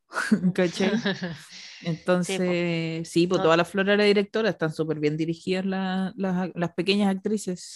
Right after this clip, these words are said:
Speaker 2: Sí, no tiene ningún entrenamiento, pues, ¿cachai?
Speaker 1: Mm.
Speaker 2: Digo, las niñas. Eh,
Speaker 1: Sí.
Speaker 2: y escuchando una entrevista,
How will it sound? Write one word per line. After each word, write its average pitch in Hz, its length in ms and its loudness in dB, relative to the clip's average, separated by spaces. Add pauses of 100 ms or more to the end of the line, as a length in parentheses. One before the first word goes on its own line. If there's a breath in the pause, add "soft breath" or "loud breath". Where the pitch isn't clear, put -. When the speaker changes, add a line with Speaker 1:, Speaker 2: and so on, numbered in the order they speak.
(120)
Speaker 2:
Sí, 196 320 -16 (360 soft breath)
no 196 180 -8
tiene 196 840 -8
ningún 185 320 -10
entrenamiento, 190 800 -8
pues, 170 200 -18
¿cachai? - 380 -20
Speaker 1:
Mm. 180 60 2
Speaker 2:
Digo, 180 420 -2 (120)
las 190 240 -18
niñas. 170 420 -12 (400 soft breath)
Eh, 190 340 -10
Speaker 1:
Sí. 170 240 -6
Speaker 2:
y 202 140 0
escuchando 220 500 -4
una 220 480 -6
entrevista, 190 560 -8